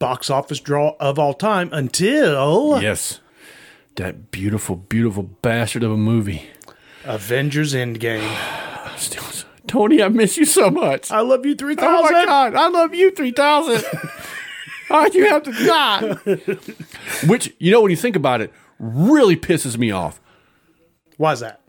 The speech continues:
Speaker 2: Because Strange had the time stone. He could go back and bring him back to life.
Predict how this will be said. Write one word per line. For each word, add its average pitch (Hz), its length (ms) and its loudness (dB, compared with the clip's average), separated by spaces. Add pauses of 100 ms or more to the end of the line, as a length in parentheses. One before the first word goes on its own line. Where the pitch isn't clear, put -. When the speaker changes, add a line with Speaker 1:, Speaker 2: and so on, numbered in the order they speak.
Speaker 2:
Because 202 560 -4 (500)
Strange 269 400 2
had 233 140 2
the 214 40 -4
time 247 360 0
stone. 120 400 0 (300)
He - 160 -2
could 233 180 -2
go 202 160 -4
back 202 300 -6
and 190 120 0
bring 190 180 0
him 185 120 2
back 165 220 -2
to 156 80 -6
life. 117 300 -10